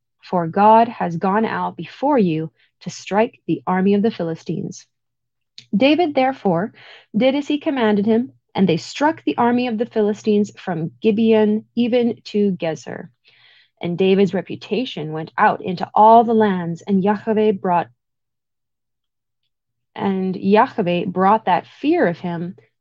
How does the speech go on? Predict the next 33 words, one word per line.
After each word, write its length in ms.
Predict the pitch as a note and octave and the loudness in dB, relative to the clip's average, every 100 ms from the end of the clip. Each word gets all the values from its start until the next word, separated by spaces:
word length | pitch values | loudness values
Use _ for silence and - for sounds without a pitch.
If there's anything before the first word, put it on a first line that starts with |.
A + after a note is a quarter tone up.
| - | -14
upon 360 | F#3+ G3 F3+ | -8 -6 -6
all 260 | - F#3+ F#3 | -4 -2 -2
the 80 | G3+ | -4
nations. 720 | G3 F3 - - G3 - - - _ _ _ | -6 -6 -12 -14 -14 -16 -20 -20 _ _ _
Chapter 840 | - - G#3+ - - C4+ C#4 C#4+ D4 _ _ | -18 -10 -10 -10 -8 -6 -6 -10 -16 _ _
fifteen. 1300 | - A3 - _ - F#3+ F#3+ F3 D#3 D3 D#3+ F3 - _ _ _ _ _ | -10 -8 -8 _ -12 -6 -4 -4 -8 -10 -12 -16 -20 _ _ _ _ _
And 180 | G3+ G3 | 4 6
David 540 | G#3+ A#3 B3+ C#4+ - G#3+ | 6 6 4 2 2 2
made 260 | G#3 F#3 | 2 2
a 40 | F3+ | -2
house 420 | - G#3 B3 - | 0 0 0 -2
for 140 | C#4 | -6
himself 760 | C#4 D4+ - - F#3 F3 - _ _ | -6 -8 -10 -4 -2 -2 -6 _ _
in 120 | G#3 | 0
the 100 | G3+ | 2
city 360 | G3+ - F#4+ A3 | 0 -2 0 0
of 120 | E3 | -2
David, 460 | D#3+ D3 - E3+ - _ _ | -4 -2 -4 -8 -16 _ _
and 100 | G3 G3 | -8 -6
prepared 480 | G3 - C4 C#4+ D#4+ | -10 -6 -2 -2 -4
a 60 | |
place 460 | - - G#3+ G#3 - | -8 -4 0 0 -2
for 160 | - F#3 | -8 -6
the 140 | - | -2
ark 280 | F#3 F3+ F#3+ | 0 0 -2
of 180 | A3 G#3 | -8 -6
God, 340 | E3+ D#3+ D#3+ - | -6 -4 -6 -8
and 200 | F3 E3+ | -12 -10
pitched 340 | - A#3+ - | -6 -6 -8
a 60 | C4+ | -14
tent 320 | - F#3 - | -10 -10 -8
for 220 | F3+ D#3 | -4 -4
it. 120 | - | -6